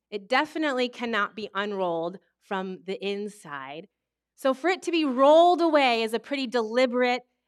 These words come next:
act. And when she gets there, she immediately thinks, "His body has been stolen. It's been taken." Now, this woman was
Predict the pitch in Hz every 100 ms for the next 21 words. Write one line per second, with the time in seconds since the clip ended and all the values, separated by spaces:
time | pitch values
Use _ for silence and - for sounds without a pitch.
0 | _ 196 208 156 - _ - _ _ _
1 | - 254 262 262 - 359 339 359 381 -
2 | 240 233 - - 311 269 262 285 320 349
3 | 370 349 311 302 302 - 320 240 196 -
4 | - _ _ _ _ _ _ - 277 214
5 | 190 254 320 320 269 240 247 220 285 285
6 | 269 - - 277 294 359 311 233 170 147
7 | _ _ _ _ _ _ _ _ _ _
8 | 240 - 320 311 - - 370 349 247 202
9 | 156 151 _ _ _ _ _ _ _ _
10 | _ _ _ _ - 254 262 277 254 285
11 | 302 285 285 240